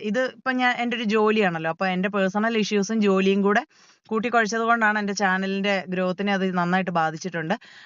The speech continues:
അപ്പൊ ചോറൂണൊക്കെ കഴിഞ്ഞിട്ട് പിന്നെ ഞങ്ങള് വൈകുന്നേരം ആയപ്പോ എന്നാ കുറച്ച് ഫോട്ടോസ് ഒക്കെ എടുക്കാം എന്ന് വിചാരിച്ച് ഞാനും പരിവാരങ്ങളും ഡ്രസ്സൊക്കെ മാറിയതാണ് കേട്ടോ. അപ്പൊ രണ്ട് അവന്മാരും മുണ്ടും ഷർട്ടും ഒക്കെ ഇട്ടിട്ട് കൂളിംഗ് ഗ്ലാസും വെച്ച് അവിടെ വണ്ടി തള്ളി കളിക്കുന്നുണ്ട്.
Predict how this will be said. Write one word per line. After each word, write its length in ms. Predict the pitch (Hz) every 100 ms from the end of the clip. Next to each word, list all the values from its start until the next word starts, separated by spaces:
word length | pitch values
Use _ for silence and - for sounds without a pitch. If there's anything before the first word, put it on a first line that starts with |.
| -
അപ്പൊ 160 | 214
ചോറൂണൊക്കെ 520 | 269 262 226 233 208 196
കഴിഞ്ഞിട്ട് 360 | 196 180 180
പിന്നെ 160 | 185 185
ഞങ്ങള് 220 | 180 180
വൈകുന്നേരം 440 | 180 170 180 175 175
ആയപ്പോ 180 | 170
എന്നാ 140 | 170 170
കുറച്ച് 260 | 175 165
ഫോട്ടോസ് 460 | 175 175 170 202 202
ഒക്കെ 140 | 165
എടുക്കാം 280 | 160 156 165 -
എന്ന് 140 | 170
വിചാരിച്ച് 380 | 160 165 160 175
ഞാനും 340 | 170 165 170
പരിവാരങ്ങളും 640 | 175 165 165 160 165 165 175
ഡ്രസ്സൊക്കെ 420 | 165 165 156 185 170
മാറിയതാണ് 400 | 160 160 156 147
കേട്ടോ. 140 | 143
അപ്പൊ 140 | 156
രണ്ട് 260 | 165 165 190
അവന്മാരും 400 | 196 185 190 214
മുണ്ടും 300 | 196 185 196
ഷർട്ടും 260 | 185 175 190
ഒക്കെ 140 | 175
ഇട്ടിട്ട് 340 | 185 165 160 208 - - - -
കൂളിംഗ് 280 | 202 202
ഗ്ലാസും 240 | 208 208 226
വെച്ച് 180 | 190 190
അവിടെ 140 | 180
വണ്ടി 260 | 175 185 220
തള്ളി 200 | 202 185
കളിക്കുന്നുണ്ട്. 520 | 180 165 165 156